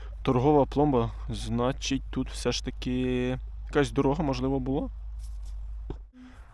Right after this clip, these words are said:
Так, глядачі, був сигнальчик, дивіться, викопав, е, частину снаряда, але гляньте, як цікаво, вже готова попільничка. Дивіться, під цигарку. От, ручечка, взяв, висипав.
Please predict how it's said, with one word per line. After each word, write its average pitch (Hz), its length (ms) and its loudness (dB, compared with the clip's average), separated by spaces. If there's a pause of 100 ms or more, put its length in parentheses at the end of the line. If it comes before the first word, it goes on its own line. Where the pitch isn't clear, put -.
(100)
Так, 151 120 10
глядачі, 127 300 6
був 135 140 4
сигнальчик, 139 440 6
дивіться, 120 280 4
викопав, 135 720 6
е, 110 520 2
частину 147 380 2
снаряда, 143 500 4 (520)
але 147 280 10
гляньте, 156 320 8
як 156 100 2
цікаво, 117 400 6
вже 104 240 4
готова 139 420 6
попільничка. 139 760 4
Дивіться, 117 400 2 (120)
під - 140 -4
цигарку. 147 460 2 (1300)
От, 117 220 4
ручечка, 135 580 2 (200)
взяв, 127 300 6
висипав. 117 480 0